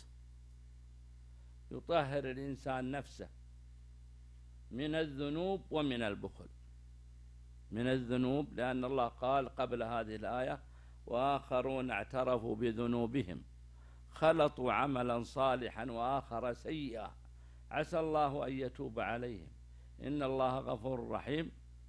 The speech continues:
ها وش بعدها؟ "خذ من أموالهم صدقة تطهرهم من هذه الذنوب والبخل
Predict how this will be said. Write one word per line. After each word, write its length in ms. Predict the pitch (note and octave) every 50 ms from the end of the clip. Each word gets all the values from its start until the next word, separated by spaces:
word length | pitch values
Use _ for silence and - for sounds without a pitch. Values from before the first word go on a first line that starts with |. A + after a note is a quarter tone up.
| - -
ها 200 | F#2 A#2 C#3+ D3+
وش 160 | C#3+ B2+ - -
بعدها؟ 560 | - B2 A#2 B2 B2 C3 C3+ D3+ F3 - - - - - - - - - - -
"خذ 260 | - G3 G#3 F3+ D#3
من 200 | C#3 C#3 C3+ A#2+
أموالهم 600 | A#2+ B2+ B2+ B2 C3 C3 B2 A#2+ A2+ A#2 A#2 A2
صدقة 800 | - - C3 B2+ A#2+ B2 A#2 - - G#2+ A2 - A#2+ B2 B2+ G#2+ F2+ - - - - - - - - -
تطهرهم 840 | - A#2+ - D3 C3+ B2 A2 C#3 F3+ F3+ C#3+ A#2+ G2+ E2 - - -
من 100 | - B2
هذه 200 | - C#3+ D#3 D#3
الذنوب 520 | D3 C3+ C3 D3 D3+ D#3+ F3 F3 D3+ A2+ - - - - - - - - - - - - -
والبخل 640 | - F2 G#2+ B2 C3 D#3+ F#3 F3+ - D#3 B2+ G#2 A#2